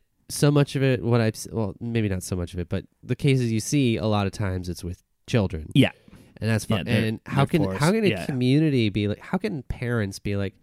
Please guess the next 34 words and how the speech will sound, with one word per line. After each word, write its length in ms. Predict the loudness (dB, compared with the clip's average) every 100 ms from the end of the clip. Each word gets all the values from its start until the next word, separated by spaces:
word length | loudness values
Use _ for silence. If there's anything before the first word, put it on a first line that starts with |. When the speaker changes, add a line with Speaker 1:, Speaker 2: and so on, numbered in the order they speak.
| _ _ -2
Speaker 1:
"Yeah, 100 | 2
you 160 | 2
can 160 | 0 0
marry 220 | 2 2
my, 360 | 2 2 0 -4
my 240 | -4 -2 -4 _ _ _
thirteen-year-old 520 | -4 -4 -4 0 0 0
daughter"? 260 | -2 2
Speaker 2:
Yeah. 180 | 2 2 -4 -16 _ _ _ _ _
Yeah, 200 | -8 -8
it's 100 | -6
Speaker 1:
And 160 | -2 2
be 100 | 4
like, 140 | 4
Speaker 2:
disgusting. 200 | 2 2
Speaker 1:
"Yeah, 40 | 4
Speaker 2:
Yeah. 40 |
Speaker 1:
that's 220 | 4 2 -2
good. 160 | -2
Speaker 2:
That's 80 | 2
Speaker 1:
Let's 220 | 2 2
let 80 | 2
Speaker 2:
fine, 40 | 2
Speaker 1:
a 20 |
Speaker 2:
yeah. 40 | 2
Speaker 1:
sixty-five-year-old 1120 | 2 -2 0 -2 0 0 2 4 4 4 2
man 520 | 0 0 0 0 -4 -8 _ _ _ _ _ _ _ _ -10
Speaker 2:
Ugh. 160 | -6 0
Speaker 1:
marry 300 | 0 2 2
my 340 | 0 0 -2 -4
thirteen-year-old 580 | -4 -4 -4 -2 0 0
Speaker 2:
Yeah. 40 | -2
Speaker 1:
daughter." 400 | -4 -6 -8 -12 _ _ _ _ _ _ -18
Speaker 2:
Yeah, 260 | -16 -16